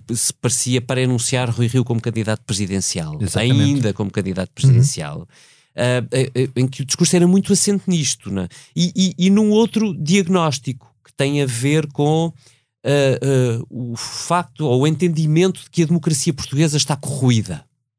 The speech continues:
Speaker 2: Uhum.
Speaker 1: Está corroída por dentro.
Speaker 2: Muito
Speaker 1: Portanto,
Speaker 2: ven-, muito venturista.
Speaker 1: há aqui um, um duplo eixo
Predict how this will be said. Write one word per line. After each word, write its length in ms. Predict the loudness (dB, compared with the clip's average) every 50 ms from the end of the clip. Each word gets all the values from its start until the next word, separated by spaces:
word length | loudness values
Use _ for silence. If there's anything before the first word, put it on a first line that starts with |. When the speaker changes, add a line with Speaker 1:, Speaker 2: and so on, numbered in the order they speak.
| _
Speaker 2:
Uhum. 300 | 2 4 6 6 6 6
Speaker 1:
Está 220 | 6 4 0 -4 -4
corroída 520 | -4 -4 -2 2 4 4 4 4 4 2
por 160 | 0 0 -2
dentro. 200 | -2 -4 -10 -12 -18
Speaker 2:
Muito 140 | -20 -10 _
Speaker 1:
Portanto, 280 | 0 2 2 2 4 2
Speaker 2:
ven-, 120 | 0 0 2 4
muito 180 | 4 4 6 4
venturista. 420 | 2 2 2 0 -2 -2 0 0
Speaker 1:
há 40 | -2
aqui 280 | 0 0 0 2 2
um, 260 | 2 2 2 0 -2 -4 -6 -12 -14 -8 -2
um 140 | 0 0 2
duplo 500 | 4 2 0 2 0 0 2 2 2 2
eixo 360 | 2 2 0 0 0 2